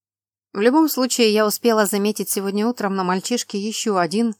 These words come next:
весьма качественной охраны оберег.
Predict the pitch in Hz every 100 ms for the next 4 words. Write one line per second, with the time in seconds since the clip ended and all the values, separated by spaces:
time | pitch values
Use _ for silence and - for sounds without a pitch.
0 | _ _ - 208 196 - 190 - 214 -
1 | 196 - 180 170 - 165 185 175 190 196
2 | 180 202 170 151 -